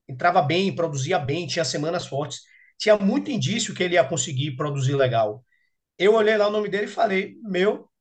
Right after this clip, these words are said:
minha possibilidade é R B um." Peguei lá, fiquei felizão, "Caramba, olha só que oportunidade que eu peguei aqui, consegui pegar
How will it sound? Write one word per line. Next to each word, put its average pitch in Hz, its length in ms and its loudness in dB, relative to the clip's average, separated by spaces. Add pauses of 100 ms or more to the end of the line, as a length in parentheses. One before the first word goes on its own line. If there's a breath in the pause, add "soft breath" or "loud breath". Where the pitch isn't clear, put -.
minha 214 160 0
possibilidade 220 580 2
é 233 40 2
R 226 80 0
B 226 140 0
um." 202 320 -4
Peguei 170 300 2
lá, 180 380 6 (480)
fiquei 156 260 -2
felizão, 233 680 0
"Caramba, 165 560 -2
olha 208 200 0
só 190 400 -6
que 196 140 -4
oportunidade 185 640 2
que - 60 -6
eu - 60 -6
peguei 143 200 -4
aqui, 131 220 -6
consegui 151 400 -8
pegar 143 480 -2